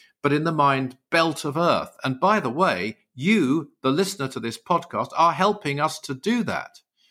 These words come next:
Because by thinking about these things, you are also planting these things into the mind belt. And gradually, this will bring change because they're seeds of truth. And truth lasts, and it grows,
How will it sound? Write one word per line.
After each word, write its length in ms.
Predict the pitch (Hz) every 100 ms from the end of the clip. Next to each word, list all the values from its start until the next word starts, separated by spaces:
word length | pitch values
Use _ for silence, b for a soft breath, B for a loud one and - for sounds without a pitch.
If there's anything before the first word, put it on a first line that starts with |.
| _ _ _
Because 300 | 151 147 143
by 360 | - 160 190 208
thinking 480 | 196 202 214 170
about 380 | 123 107 123 -
these 240 | 123 117 -
things, 400 | 127 135 143 - b b b
you 360 | - 135 254 226
are 160 | 151 180
also 400 | 247 - 143 110
planting 600 | - 127 104 90 95 90
these 280 | 85 85
things 300 | - 90 87
into 260 | 98 90 90
the 80 | 90
mind 320 | 92 92 87
belt. 320 | 92 90 - _ b b
And 160 | 110 107
gradually, 920 | 120 127 147 165 131 - 90 82 95 _ _ _ -
this 260 | - -
will 140 | 131 131
bring 500 | - 110 98 101 107 _
change 320 | - 160 135
because 260 | - 135 147
they're 140 | 139
seeds 400 | 135 - 143 135
of 100 | 120
truth. 560 | - - 175 - - - _ _ _ -
And 180 | 123 120
truth 400 | - 139 120 120
lasts, 840 | 131 160 151 - - - - - - _ _ -
and 220 | 117 117
it 160 | 120 -
grows, 760 | 135 143 98 69 69 - -